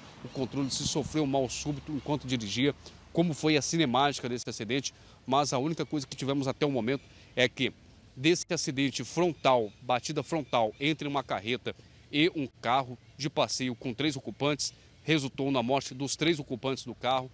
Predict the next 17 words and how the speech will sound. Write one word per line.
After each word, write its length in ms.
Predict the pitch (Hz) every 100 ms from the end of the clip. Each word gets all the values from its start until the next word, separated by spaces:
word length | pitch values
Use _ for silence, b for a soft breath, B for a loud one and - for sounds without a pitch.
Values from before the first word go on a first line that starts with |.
| B B 123
Lembrando 340 | 123 117 143
que 100 | -
os 100 | 117
dois 200 | 123 123
veículos 420 | 127 127 139 - -
têm 120 | 147
placas 460 | - 135 135 127 110
de 120 | 151
Três 240 | 139 131
Lagoas 440 | 117 98 127 120 - B B B
e 60 | 117
a 60 |
gente 240 | 117 131 -
tá 220 | 123 127
apurando 460 | 127 - 135 120 135
pra 120 | 135
tentar 360 | 120 127 123